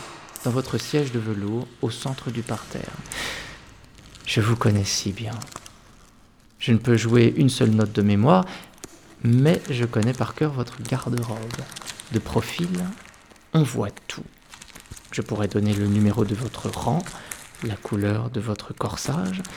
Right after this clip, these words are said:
Nous ne nous croisons pas, ne nous parlons pas. Nous faisons de la musique ensemble. De la musique de chambre. Madeleine,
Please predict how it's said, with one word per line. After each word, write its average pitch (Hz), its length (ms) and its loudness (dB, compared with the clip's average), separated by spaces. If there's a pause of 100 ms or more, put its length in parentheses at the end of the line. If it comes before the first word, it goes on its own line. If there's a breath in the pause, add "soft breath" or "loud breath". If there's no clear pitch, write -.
(880 loud breath)
Nous 143 120 6
ne 151 100 8
nous 143 140 6
croisons 156 460 4
pas, 202 240 2 (180)
ne 147 480 10
nous 175 200 12
parlons 160 520 8
pas. - 320 -4 (640)
Nous 120 80 0
faisons 165 240 2
de 147 60 6
la 127 60 6
musique 120 320 4
ensemble. 101 520 -4 (1160)
De 117 80 -8
la 101 60 -4
musique 101 340 -6
de 156 80 0
chambre. 127 540 -4 (1040)
Madeleine, - 420 -8